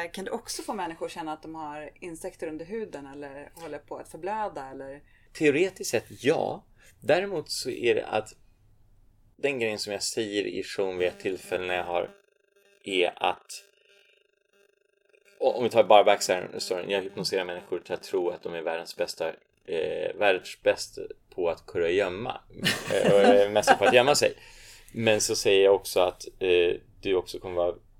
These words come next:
Speaker 2: välja riktigt dumma platser att gömma dig på där du är uppenbart jättesynlig, och så sätter jag på Mission Impossible-låten. Och så springer de runt och så ställer de sig kanske mitt på scenen och håller för ögonen, så.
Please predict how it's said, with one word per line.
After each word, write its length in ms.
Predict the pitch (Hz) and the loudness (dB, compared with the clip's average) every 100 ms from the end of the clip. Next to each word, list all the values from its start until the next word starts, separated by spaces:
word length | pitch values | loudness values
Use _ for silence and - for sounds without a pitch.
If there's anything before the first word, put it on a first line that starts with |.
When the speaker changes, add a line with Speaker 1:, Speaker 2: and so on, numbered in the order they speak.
| - | -18
Speaker 2:
välja 420 | - - 95 95 | -6 -4 0 2
riktigt 280 | 98 98 101 | 2 0 2
dumma 240 | 110 107 | 2 2
platser 320 | 110 107 - | 0 -2 0
att 100 | 95 107 | 0 2
gömma 200 | 101 101 - | 2 0 -4
dig 200 | 107 98 | 0 0
på 180 | 95 90 | 2 2
där 120 | 90 | 2
du 80 | 92 | 2
är 40 | |
uppenbart 440 | - 95 90 87 | -2 -4 -4 -2
jättesynlig, 640 | 101 95 95 - 135 104 95 | -2 -4 -6 -4 -2 -2 -4
och 60 | |
så 120 | - | -6
sätter 240 | - - 95 | -8 -4 -4
jag 100 | 92 | -2
på 120 | 95 | -2
Mission 280 | 92 - 95 | -4 -6 -8
Impossible-låten. 920 | 87 101 - 90 107 143 139 - 98 - - - 294 - - | -2 -2 0 -2 4 4 4 2 0 -2 -10 -8 -8 0 8
Och 120 | 135 | 8
så 100 | 113 | 6
springer 360 | - 120 113 | 2 4 4
de 100 | 107 | 4
runt 280 | 107 101 92 | 4 4 2
och 80 | 101 | -2
så 100 | 95 | -4
ställer 260 | - 110 98 | 4 6 6
de 80 | |
sig 140 | 90 90 | 2 -6
kanske 260 | 95 87 | -8 -8
mitt 220 | 95 90 - | -8 -8 -8
på 60 | |
scenen 280 | 92 104 95 | 0 2 2
och 60 | 90 | 0
håller 200 | 92 90 | 0 2
för 160 | 92 | 4
ögonen, 500 | 92 110 107 170 165 - | 8 8 8 4 2 2
så. 140 | - | 2